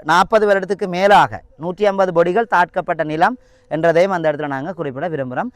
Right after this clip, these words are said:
இந்த, அதாவது தூண் போட்டதுக்கு அங்கால இருக்கிற பகுதி என்பதையும் நாங்க இடத்துல அடையாளப்படுத்துறோம். அஹ், மய-, மயானம் தாட்கப்பட்ட நிலங்கள் இந்த இடத்திலே காண்பிக்கப்படுகிறது.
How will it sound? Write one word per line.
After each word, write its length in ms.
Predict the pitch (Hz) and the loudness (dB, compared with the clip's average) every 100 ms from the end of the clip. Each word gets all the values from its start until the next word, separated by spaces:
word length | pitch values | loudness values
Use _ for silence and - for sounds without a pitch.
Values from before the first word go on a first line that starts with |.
| _ - | _ -12
இந்த, 280 | 151 175 165 | 0 4 6
அதாவது 380 | 160 180 196 233 | 8 6 6 2
தூண் 300 | 202 226 247 | 2 4 4
போட்டதுக்கு 380 | 233 220 220 247 | 2 2 -2 0
அங்கால 400 | 202 202 214 214 | 0 4 4 4
இருக்கிற 340 | 202 185 190 | 0 0 -2
பகுதி 360 | - 165 170 175 | 0 -2 -2 -2
என்பதையும் 540 | 160 151 143 160 262 - _ _ | -2 -2 -4 -4 -6 -10 _ _
நாங்க 280 | 151 165 160 | -4 0 0
இடத்துல 360 | 139 139 180 247 - | 0 0 2 2 0
அடையாளப்படுத்துறோம். 800 | 156 165 160 160 143 123 120 220 - _ _ - | 4 4 4 2 -2 -2 -2 -4 -12 _ _ -6
அஹ், 200 | 131 120 | -2 0
மய-, 360 | 117 127 143 139 | -2 -2 -2 -2
மயானம் 580 | 131 139 147 151 156 143 | -4 -4 -4 -4 -10 -6
தாட்கப்பட்ட 520 | 139 131 - 127 131 | 0 0 -2 -6 -4
நிலங்கள் 400 | 123 123 135 139 | -6 -4 -4 -4
இந்த 160 | 131 127 | -4 -4
இடத்திலே 420 | 127 120 139 175 165 | -4 -4 -6 -8 -8
காண்பிக்கப்படுகிறது. 760 | 123 123 123 123 113 117 110 | -8 -8 -10 -10 -10 -10 -8